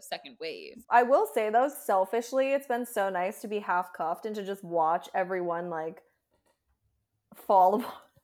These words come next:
Speaker 2: Either fall apart or fall intensely together, and I'm just, like, vibing in the in-between.
Speaker 1: We're just witnesses to it all.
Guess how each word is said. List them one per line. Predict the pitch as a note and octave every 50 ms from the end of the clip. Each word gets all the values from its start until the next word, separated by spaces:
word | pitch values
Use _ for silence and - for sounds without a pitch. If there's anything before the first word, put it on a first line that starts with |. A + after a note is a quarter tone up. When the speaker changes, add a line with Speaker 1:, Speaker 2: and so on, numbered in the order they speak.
| _ _ - - - - - -
Speaker 2:
Either | D#4+ D#4+ F4+ F#4+
fall | - - C#4+ C4 C4 C4+ C#4 D4+
apart | D4 - C4+ A#3+ A#3+ B3+ C4+ D4 -
or | B3 A#3+ A#3+ - -
fall | - A#3 A3 A#3 B3+
intensely | B3+ A#3+ A#3+ A#3 - - F#3+ F#3 G3+ G3+ - - A#3 A#3 A3+
together, | A3+ C4 G#3+ G3 F3 F3 F3 F#3 F#3+ A3 B3
and | B3+ A#3+ A3
I'm | G#3 G#3 G#3+
just, | G#3+ -
like, | A3 G#3+ G#3
vibing | G3+ F#3 F3+ F3+ E3 D#3+ E3+ F3 F3 F#3+ F#3+
in | F#3 F3+
the | F3+ F3 E3+
in-between. | D#3+ D#3+ F3+ F#3+ F#3 - - F3 F3 F#3 F#3 D#3+ C#3 G#2+ D#2+ - -
Speaker 1:
We're | - F#3 A3 D4+ G4+ A4
just | A4 A4+ - D4
witnesses | B3 B3+ C#4 C4 A#3+ G#3 - E3 D#3 E3+ - - -
to | - - G#3
it | G#3+ G3+
all. | G#3+ C#4 C#4 - - _